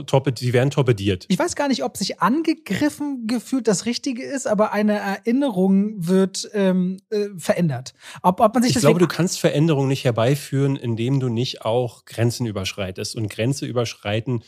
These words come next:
Speaker 1: ne, torpedieren und angreifen klingt gleich so,
Speaker 2: Es hat so
Speaker 1: so
Speaker 2: eine Ag-, es hat
Speaker 1: drastisch.
Speaker 2: so eine Aggression, die ich gar
Speaker 1: Ja,
Speaker 2: nicht der
Speaker 1: genau.
Speaker 2: man, man, man meine, ja.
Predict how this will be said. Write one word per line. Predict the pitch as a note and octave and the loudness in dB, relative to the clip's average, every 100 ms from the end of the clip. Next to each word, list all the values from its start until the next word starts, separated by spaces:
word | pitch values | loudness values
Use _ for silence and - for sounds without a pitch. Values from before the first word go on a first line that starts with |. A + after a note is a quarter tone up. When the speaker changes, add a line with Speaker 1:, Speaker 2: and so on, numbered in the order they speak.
| _ - | _ -2
Speaker 1:
ne, | |
torpedieren | B2 A#2 A2+ G2 A#2+ A2+ | -2 0 0 0 0 -2
und | F#2+ | -2
angreifen | A2 A2+ G2+ G2 G#2+ | -2 0 -2 -4 -4
klingt | - A2+ A2+ A2+ | -4 0 0 0
gleich | - G2+ G#2 | -4 -2 -2
so, | - G#2+ G2+ F#2+ - | -4 -2 -2 -2 -2
Speaker 2:
Es | - | 2
hat | C4 | 2
so | B3 | 4
Speaker 1:
so | A3 | 4
Speaker 2:
eine | |
Ag-, | A3 A#3+ - | 6 4 4
es | C4 | 2
hat | |
Speaker 1:
drastisch. | B3+ | 4
Speaker 2:
so | |
eine | A#3 A3 | 2 0
Aggression, | G3 F3+ - F3 G3 E3+ | 0 0 2 4 4 4
die | D3+ | 2
ich | D#3 | 0
gar | D#3 F3+ | 4 6
Speaker 1:
Ja, | |
Speaker 2:
nicht | G3 G#3 | 6 6
der | F3+ | 4
Speaker 1:
genau. | E3+ | 4
Speaker 2:
man, | E3 E3 | 2 0
man, | D#3 | 0
man | D3 C#3+ C#3+ | 0 -2 -4
meine, | C#3+ C3+ A#2+ | -4 -2 -2
ja. | B2 B2+ | -4 -8